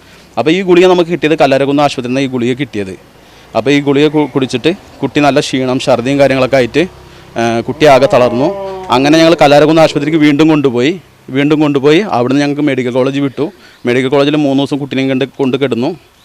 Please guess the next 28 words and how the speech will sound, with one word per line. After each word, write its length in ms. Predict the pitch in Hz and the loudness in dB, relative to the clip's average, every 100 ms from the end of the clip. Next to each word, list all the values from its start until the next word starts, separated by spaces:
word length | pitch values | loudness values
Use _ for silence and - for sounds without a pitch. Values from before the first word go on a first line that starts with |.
| - | -12
അങ്ങനെ 340 | 117 127 143 - _ _ - | -6 -4 -4 -6 _ _ -4
അവിടുന്ന്, 340 | 120 131 135 202 - _ _ _ _ _ _ | -2 0 -2 -4 -10 _ _ _ _ _ _
ഏഹ്, 460 | 113 113 113 113 110 127 | -6 -4 -4 -6 -6 -8
തിരിച്ച് 220 | 120 151 | -6 -2
വീട്ടിലേക്ക് 360 | 139 131 131 | -2 -2 -2
വിടുക 180 | 135 123 | 0 0
ചെയ്ത്. 260 | 120 113 117 | -2 -4 -6
കുട്ടിയുടെ 360 | 120 113 131 | -8 -2 -2
കുഴപ്പമൊന്നുമില്ല 640 | 135 143 120 123 131 131 135 | 0 -2 -2 -2 -4 0 2
പറഞ്ഞ് 200 | 131 147 | 2 0
അവർ 260 | 139 147 208 _ - _ - | 0 -2 -6 _ -20 _ -2
വീട്ടിലേക്ക് 320 | 127 117 127 | 0 0 0
മടക്കി 280 | 139 127 135 | 0 0 -2
അയച്ചു. 340 | 120 107 147 - | -2 -2 -10 -10
കുട്ടിക്ക് 220 | 117 110 131 | -10 -4 -2
നല്ല 140 | 135 | -2
ക്ഷീണമുണ്ട്. 440 | - 131 127 123 | -4 -4 -4 -2
ഇപ്പോൾ 280 | 131 127 143 | -4 -2 0
ആ 60 | 131 | 0
ഗുളിക 380 | 123 123 131 156 | 0 -2 0 -2
കടിച്ച്, 200 | 151 151 - | -2 -8 -2
കഴിച്ച 260 | 139 131 160 | 0 2 4
ഒരു 180 | 160 156 | 4 4
എഫക്റ്റാണ് 440 | 139 139 - 151 | 2 -2 0 2
തോന്നുന്നുണ്ട്. 260 | 156 143 147 | 4 2 0
വായിലൊക്കെ 640 | 139 110 127 139 156 175 - _ _ _ | 2 4 4 2 0 -4 -6 _ _ _
നല്ല 200 | 120 127 | -2 0
മുറിവുണ്ട്, 640 | 147 135 131 135 156 127 | 0 -2 -2 0 0 0